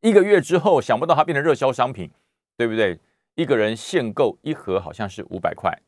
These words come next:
呃，五支快筛剂。今天好像是双号，身份证双号的人可以去买。呃，那为什么要买快筛剂呢？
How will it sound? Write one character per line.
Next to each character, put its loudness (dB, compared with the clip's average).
呃， -6
五 -8
支 -10
快 -6
筛 -6
剂。 -14
今 -6
天 -2
好 -14
像 -8
是 -12
双 -4
号， -4
身 -6
份 -4
证 -6
双 -8
号 -2
的 0
人 -2
可 -8
以 -6
去 -12
买。 -2
呃， -8
那 -8
为 -6
什 -14
么 -12
要 -10
买 -14
快 -12
筛 -2
剂 -10
呢？ -12